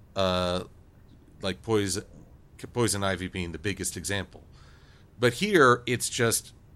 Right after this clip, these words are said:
Ra's al Ghul is, he knows his own fighting style, he knows his strengths and weaknesses, so he's in prime control. Shredder knows himself,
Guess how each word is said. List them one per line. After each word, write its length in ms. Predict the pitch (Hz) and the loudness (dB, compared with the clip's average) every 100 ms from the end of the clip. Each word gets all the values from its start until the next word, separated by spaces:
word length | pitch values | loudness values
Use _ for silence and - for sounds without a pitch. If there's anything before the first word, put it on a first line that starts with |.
| - | 0
Ra's 300 | 120 147 147 | 6 6 6
al 120 | 143 | 2
Ghul 440 | 127 131 131 127 113 | 2 4 6 4 2
is, 600 | 104 101 98 95 - - - | 0 0 0 0 -2 -4 -8
he 200 | 117 113 | -8 -4
knows 600 | 95 104 120 117 117 - - | 0 2 4 4 0 -2 -8
his 240 | - 104 95 | -6 -4 -2
own 160 | 107 | -2
fighting 340 | 92 104 101 98 | -2 -2 -2 -4
style, 340 | - 107 101 | -2 -2 -2
he 120 | 92 | -4
knows 420 | 87 92 98 98 - - - | -4 -2 -2 -4 -8 -18 -16
his 180 | - 104 | -4 -2
strengths 380 | - 107 101 - | 0 0 0 -2
and 80 | 92 | -4
weaknesses, 520 | 92 95 - 95 85 - - | -4 -4 -4 -4 -8 -12 -10
so 160 | - 90 | -6 -4
he's 220 | 107 101 | -4 -4
in 100 | 98 | -4
prime 260 | - 98 | -6 -8
control. 640 | 92 90 - 101 92 92 87 - - - | -6 -10 -6 -2 0 -2 -4 -14 -20 -14
Shredder 420 | - - 123 120 | -8 2 4 4
knows 260 | 110 107 101 | 2 0 -2
himself, 560 | 110 92 - 95 92 | -2 -2 0 0 -2